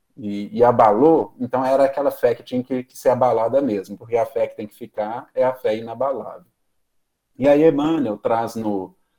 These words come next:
no livro Consolador um pouco essa questão que tá na, na questão trezentos e cinquenta e cinco. Será a fé acreditar sem raciocínio? Ou seja, é aquele sentimento inato só que a gente tem que ter, sem, sem raciocínio, uma, ou uma fé cega, nós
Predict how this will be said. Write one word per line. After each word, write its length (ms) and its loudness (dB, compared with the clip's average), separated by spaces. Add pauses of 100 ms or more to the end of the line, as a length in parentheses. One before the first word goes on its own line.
(400)
no 140 -4
livro 300 -2
Consolador 920 -2 (360)
um 120 -4
pouco 400 2
essa 220 2
questão 480 -2
que 80 -20
tá 100 -4
na, 240 -8
na 160 -10
questão 340 -8
trezentos 360 -6
e 20 -20
cinquenta 380 -14
e 60 -12
cinco. 360 -16 (800)
Será 300 0
a 20 -4
fé 340 2
acreditar 580 -2
sem 220 -6
raciocínio? 680 -4
Ou 80 -2
seja, 600 -2 (300)
é 100 0
aquele 220 0
sentimento 1000 -2
inato 640 -4
só 300 0
que 80 -8
a 20 -6
gente 260 -6
tem 140 -4
que 140 -8
ter, 280 -2
sem, 280 -6
sem 200 -4
raciocínio, 800 -4
uma, 180 -6
ou 380 -4
uma 180 -6
fé 220 -4
cega, 500 -4
nós 240 -8